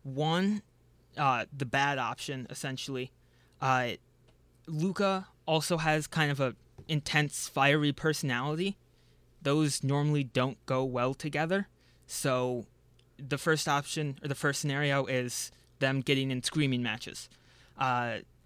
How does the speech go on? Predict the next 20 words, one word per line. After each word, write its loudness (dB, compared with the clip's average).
and -2
that's -2
just -2
not 2
good 0
for -2
team 0
chemistry, -2
for -6
getting -2
stuff -4
done, 0
practices. -4
It's -6
just -6
bad. -2
On 2
the -2
other 2
side, -2